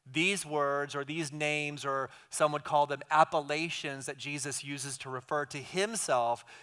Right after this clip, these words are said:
they are also used to describe the Father, because the Father and the Son are one.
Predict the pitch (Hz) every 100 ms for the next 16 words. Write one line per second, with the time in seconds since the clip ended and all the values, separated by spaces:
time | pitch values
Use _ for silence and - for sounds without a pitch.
0 | - - 139 135 131 - 143 139 - 135
1 | 127 - 127 123 120 120 - - 120 117
2 | - 113 110 120 170 185 160 110 - -
3 | - 170 185 170 180 - 151 160 156 156
4 | 156 - 156 151 151 156 185 117 110